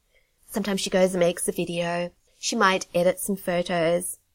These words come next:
browse the internet for interesting articles. She's got a lot of things that she likes to do. She Rose might read her books. She might draw. She might get her notebook out and make more notes for her novel. It's almost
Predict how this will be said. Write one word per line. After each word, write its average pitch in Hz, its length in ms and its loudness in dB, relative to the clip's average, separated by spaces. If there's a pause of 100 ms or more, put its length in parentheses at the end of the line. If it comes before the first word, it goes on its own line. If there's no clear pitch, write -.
(300)
browse 196 400 2
the 190 220 -2
internet 185 420 -4
for - 160 -8
interesting 185 560 -4
articles. 175 800 -4 (800)
She's - 220 -2
got 254 120 0
a 220 60 -2
lot 180 160 -4
of 180 100 -8
things 165 320 -8
that - 120 -6
she 175 140 -6
likes 165 380 -6
to 170 140 -8
do. 175 320 -2 (1400)
She - 160 2
Rose 185 380 2
might - 180 -2
read 175 200 -2
her 185 80 -6
books. - 580 0 (320)
She - 160 -8
might 208 160 -2
draw. 190 440 0 (260)
She - 160 -6
might 240 240 2
get 202 240 -2
her 208 120 -6
notebook 190 420 -6
out 170 340 -4 (240)
and 208 140 -2
make 196 260 -2
more 190 440 0
notes 190 420 -2
for 170 120 -8
her 170 220 -4
novel. 180 520 -4 (340)
It's - 120 0
almost 190 520 2